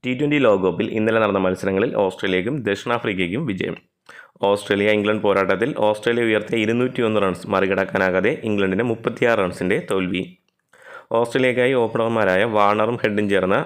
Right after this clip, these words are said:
അഞ്ച് ഓവറിൽ എഴുപത് റൺസ് അടിച്ചതോടെ മത്സരം ഓസ്ട്രേലിയക്ക് അനുകൂലമായി. പതിനേഴ് പന്തിൽ മുപ്പത് റൺസുമായി സ്റ്റോയിനിസും കൂടി ചേർന്നതോടെ ഇരുന്നൂറ് റൺസിൽ ഓസ്ട്രേലിയൻ സ്കോർ എത്തി.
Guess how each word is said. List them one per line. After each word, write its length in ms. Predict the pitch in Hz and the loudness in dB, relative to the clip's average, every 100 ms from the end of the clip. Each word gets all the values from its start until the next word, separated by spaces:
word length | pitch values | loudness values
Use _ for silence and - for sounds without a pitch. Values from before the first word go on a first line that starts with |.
| - | -2
അഞ്ച് 300 | 107 113 117 | -2 0 2
ഓവറിൽ 300 | 101 92 92 | 2 2 0
എഴുപത് 360 | 98 101 107 104 | 0 2 2 0
റൺസ് 180 | 101 104 | 0 -2
അടിച്ചതോടെ 380 | 101 95 92 | -2 -2 0
മത്സരം 480 | 123 110 101 - 113 - | 2 0 -2 -4 -4 0
ഓസ്ട്രേലിയക്ക് 560 | 110 107 107 92 85 | 0 0 0 0 -2
അനുകൂലമായി. 600 | 165 104 95 92 92 90 90 - _ - - - - _ 117 | -2 0 0 -2 -2 -2 -4 -12 _ -20 -20 -20 -20 _ 0
പതിനേഴ് 320 | 113 123 123 | 2 4 2
പന്തിൽ 200 | 123 123 | 2 0
മുപ്പത് 280 | 117 - 113 | 0 2 2
റൺസുമായി 360 | 110 117 113 | 0 0 -2
സ്റ്റോയിനിസും 500 | 113 107 104 104 113 | 0 0 0 0 -2
കൂടി 120 | 107 | -2
ചേർന്നതോടെ 560 | 101 101 92 90 92 143 | 0 0 0 0 0 0
ഇരുന്നൂറ് 340 | 117 117 117 110 | -2 0 0 2
റൺസിൽ 340 | 98 92 131 | 0 -2 -4
ഓസ്ട്രേലിയൻ 460 | 110 101 - 104 98 | -2 -2 0 -2 -2
സ്കോർ 280 | 98 92 90 | -2 -2 -2
എത്തി. 360 | 85 87 - | -4 -8 -8